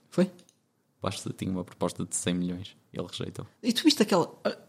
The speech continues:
Speaker 1: ah, já vamos às outras, às outras ligas, e a oportunidade perfeita para falar da Premier, mas tu viste a,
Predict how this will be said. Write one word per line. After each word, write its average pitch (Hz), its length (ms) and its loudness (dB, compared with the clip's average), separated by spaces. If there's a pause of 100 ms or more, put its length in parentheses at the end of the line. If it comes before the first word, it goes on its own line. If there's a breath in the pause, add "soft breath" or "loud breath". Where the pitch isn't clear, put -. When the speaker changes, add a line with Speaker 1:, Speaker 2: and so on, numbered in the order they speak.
(100)
Speaker 1:
ah, 180 420 12
já 214 140 12
vamos 165 220 12
às 143 80 12
outras, 151 260 6
às 143 120 10
outras 135 160 6
ligas, 131 240 6
e 123 200 6
a 113 60 8
oportunidade 127 380 4
perfeita 127 260 0
para 123 80 -6
falar 123 160 4
da 120 80 4
Premier, 127 260 4
mas 170 140 6
tu - 80 4
viste 196 220 10
a, 139 420 12